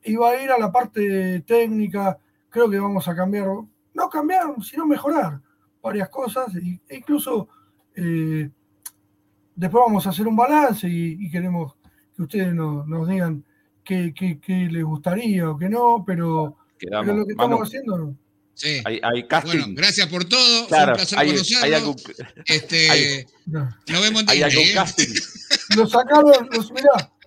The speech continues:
Speaker 2: Ya,
Speaker 1: lo
Speaker 2: mirá,
Speaker 1: sacaron
Speaker 2: ya.
Speaker 1: a, a
Speaker 3: De
Speaker 1: Osvaldo
Speaker 3: entrada
Speaker 1: Cinco
Speaker 3: ya
Speaker 1: Colombo.
Speaker 3: nomás. <laughs> Ya le echaron.
Speaker 1: Eh,
Speaker 3: Bueno, vos correte.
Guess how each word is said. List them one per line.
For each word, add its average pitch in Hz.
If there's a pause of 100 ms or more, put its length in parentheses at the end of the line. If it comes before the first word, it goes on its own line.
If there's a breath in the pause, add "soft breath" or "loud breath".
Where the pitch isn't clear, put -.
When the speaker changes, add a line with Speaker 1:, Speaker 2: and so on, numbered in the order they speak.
(140)
Speaker 2:
Ya, 156
Speaker 1:
lo 156
Speaker 2:
mirá, 170
Speaker 1:
sacaron 285
Speaker 2:
ya. -
Speaker 1:
a, 208 (520 loud breath)
a -
Speaker 3:
De 220
Speaker 1:
Osvaldo 262
Speaker 3:
entrada 220
Speaker 1:
Cinco 139
Speaker 3:
ya -
Speaker 1:
Colombo. 123
Speaker 3:
nomás. -
<laughs> -
Ya 170
le 185
echaron. 196
Speaker 1:
Eh, 190
Speaker 3:
Bueno, 180
vos 247
correte. 156